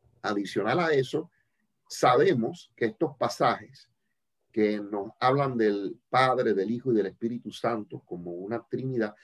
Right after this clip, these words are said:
son textos añadidos en las Escrituras. Estos no aparecen en los textos más antiguos. Hay muchos padres en esta tierra Y todos nosotros tenemos padres humanos.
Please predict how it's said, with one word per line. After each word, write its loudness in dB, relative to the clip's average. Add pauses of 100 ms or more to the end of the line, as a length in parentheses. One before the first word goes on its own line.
(140)
son 0 (160)
textos -2 (260)
añadidos 2
en -6
las -4
Escrituras. -16 (300)
Estos -2
no -4
aparecen 0
en -6
los -10
textos -6
más -10
antiguos. -14 (920)
Hay 2
muchos 2
padres 0
en -6
esta -4
tierra -2 (440)
Y -10
todos 4
nosotros -2
tenemos -6
padres 0
humanos. -2